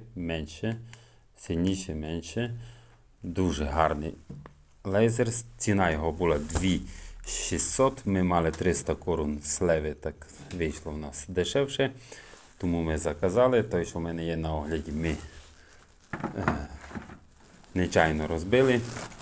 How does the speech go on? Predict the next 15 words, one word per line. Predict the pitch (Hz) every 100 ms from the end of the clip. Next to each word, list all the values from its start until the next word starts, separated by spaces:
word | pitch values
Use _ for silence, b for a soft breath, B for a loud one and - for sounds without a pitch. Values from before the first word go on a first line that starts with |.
| - - - - - 95
Його | 98 101
можна | 87 80 82
ставити | 80 95 80 73 85
ось | - 95 -
сюди. | - 78 80 85 110 - -
Це | - 104
можна | 90 82 80 78 - B B -
і | 92
м'яти | 87 80 - 85
як | 85 - - B B B B - -
цим | - 82 76 98 - -
ловити, | 98 101 110 117 123 127 123 - - - - B B B - -
так | 101 -
через | - 113 87 71
магніт. | 73 73 73 80 90